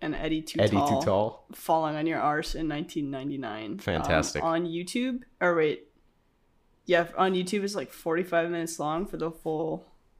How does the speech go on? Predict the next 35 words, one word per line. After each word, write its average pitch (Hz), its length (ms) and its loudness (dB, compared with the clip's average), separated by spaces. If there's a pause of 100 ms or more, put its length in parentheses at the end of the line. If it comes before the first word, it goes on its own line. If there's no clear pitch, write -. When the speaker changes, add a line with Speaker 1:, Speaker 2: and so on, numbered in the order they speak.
(400)
Speaker 2:
Oof. 95 320 4
Speaker 1:
uh, 55 360 -6
the 190 60 -16
full - 280 -8
album. 104 420 -8
Speaker 2:
Oof. 110 540 4 (1400)
Speaker 1:
Uh, 69 420 -8 (140)
looks 202 300 0
very 180 260 4
fun. - 360 -6
<laughs> 208 40 -6 (280)
Speaker 2:
Well, 120 140 10
Mister 135 300 10
Tom 123 260 8
Hardy 85 440 4 (1000)
had 101 320 0
previously 139 600 6
thought 98 360 4
he 123 120 2
was 120 200 8
a 117 40 4
little 110 200 6
more 104 180 4
hard 85 360 6
and 90 80 6
streetwise 85 480 2
than 82 120 2
he 82 80 2
was, 73 460 0 (200)
and 82 440 -2 (440)
meeting 104 320 2
Mister 98 220 -2
Bronson 87 400 0
in 90 80 0
prison, 80 400 -2